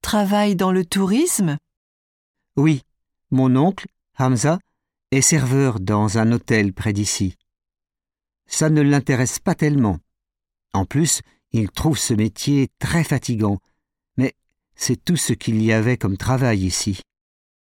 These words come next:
Speaker 1: Que font les autres membres de ta famille ?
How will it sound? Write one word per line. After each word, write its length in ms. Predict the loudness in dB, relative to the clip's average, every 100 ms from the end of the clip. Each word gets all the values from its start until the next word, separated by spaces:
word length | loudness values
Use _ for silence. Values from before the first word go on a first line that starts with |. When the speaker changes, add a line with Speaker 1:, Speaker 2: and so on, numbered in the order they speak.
| _ _
Speaker 1:
Que 140 | 0 0
font 320 | 0 -2 2
les 360 | 2 2 2 2
autres 340 | 0 0 0
membres 500 | 2 2 2 0 0
de 140 | 0 0
ta 180 | -2
famille ? 600 | -2 0 2 2 2 -2